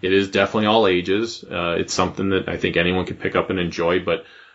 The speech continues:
real, you need to realize it's not going to be like the intense Star Wars comics that we're reading. Like, you're not gonna get, like I was mentioning earlier,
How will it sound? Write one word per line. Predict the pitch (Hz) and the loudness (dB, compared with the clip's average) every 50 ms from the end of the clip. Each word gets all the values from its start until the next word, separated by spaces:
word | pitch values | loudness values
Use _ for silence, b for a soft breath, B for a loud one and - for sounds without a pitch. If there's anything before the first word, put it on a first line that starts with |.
| B B - | B B 0
real, | 92 104 101 104 107 107 - | 2 4 6 6 4 2 0
you | - 101 95 87 | -4 -4 -2 -2
need | 95 101 98 87 | 0 -2 -2 -2
to | 95 85 | -2 0
realize | 95 107 117 107 92 87 87 90 87 90 | 4 4 4 4 4 4 2 2 2 0
it's | 85 85 - - - - | -2 -2 -4 -6 -4 -2
not | 87 90 90 - - | 0 0 -2 -2 -2
going | 101 95 90 87 87 | -2 0 0 0 -2
to | 82 - | -6 -6
be | 87 95 87 87 87 | -4 -4 -2 0 0
like | 87 82 80 - | 0 0 0 -2
the | - 90 87 | -4 -4 -4
intense | 82 78 78 - 107 95 87 - | -4 -4 -4 -4 -4 -2 -2 -2
Star | - - 98 82 80 | -2 0 0 0 0
Wars | 87 90 85 - - | 0 -2 -2 -4 -4
comics | - 80 78 80 80 78 73 - - - - | -4 -4 -2 -2 -2 -4 -4 -6 -8 -8 0
that | - 87 78 - - - _ _ _ _ _ _ _ _ _ _ _ _ _ | 0 2 2 2 -2 -8 _ _ _ _ _ _ _ _ _ _ _ _ _
we're | 107 95 85 | -4 -2 0
reading. | 85 92 90 85 78 76 | 0 0 0 0 -2 -4
Like, | 73 71 - | -6 -6 -4
you're | 90 90 | -4 -4
not | 85 87 92 90 - | -2 0 0 0 0
gonna | - 92 85 | -2 -4 -2
get, | 78 90 87 87 - B B B B B | 0 0 0 0 -2 B B B B B
like | - 87 82 | 0 2 2
I | 82 | 2
was | 82 - | 2 2
mentioning | 95 90 85 - 87 80 | -2 -2 -2 -2 2 4
earlier, | 90 90 85 80 80 78 - | 4 4 4 4 2 0 -2